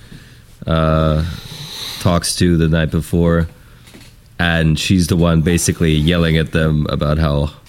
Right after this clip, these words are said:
what heartless bastards they are. And she ends up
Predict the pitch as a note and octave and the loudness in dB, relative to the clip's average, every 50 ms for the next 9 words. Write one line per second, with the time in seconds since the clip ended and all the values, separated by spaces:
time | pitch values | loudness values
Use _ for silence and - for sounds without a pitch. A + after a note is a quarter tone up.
0 | - - - C#3+ F2 D#2 D#2 D2+ F2 E2+ D#2 D2 - D#2 D#2+ - - - E2 E2 | -18 -12 -6 -4 -2 -2 -2 0 0 -2 -2 0 0 -2 -2 -2 -2 -2 -2 -2
1 | D#2+ - - E2 D2+ - E2+ D#2+ D#2+ D#2+ D#2 D#2 D#2 D2+ D2+ - - F#2 E2+ D#2+ | -2 0 0 -2 0 0 0 0 2 2 2 0 0 0 -2 -2 0 0 2 2
2 | D#2+ D#2+ D2 D#2 D#2+ D#2 - - - | 2 0 0 0 0 -2 -2 -6 -14